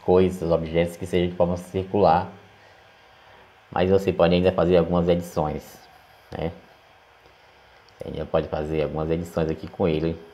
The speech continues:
depois de pronto. Ok? Então,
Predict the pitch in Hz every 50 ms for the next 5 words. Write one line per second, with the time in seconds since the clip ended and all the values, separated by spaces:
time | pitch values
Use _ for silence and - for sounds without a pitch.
0 | - _ - 80 - - - - 82 82 82 85 85 - - 87 80 73 71 67
1 | - - - - - _ _ _ _ _ _ _ _ _ _ _ _ _ _ _
2 | _ _ _ _ _ _ _ _ _ _ _ - - - - - - 190 110 117
3 | 110 110 113 - - - - - _ _ _ _ _ _ _ _ _ _ _ _
4 | _ _ _ _ _ _ _ - - 87 - - 95 87 90 98 98 95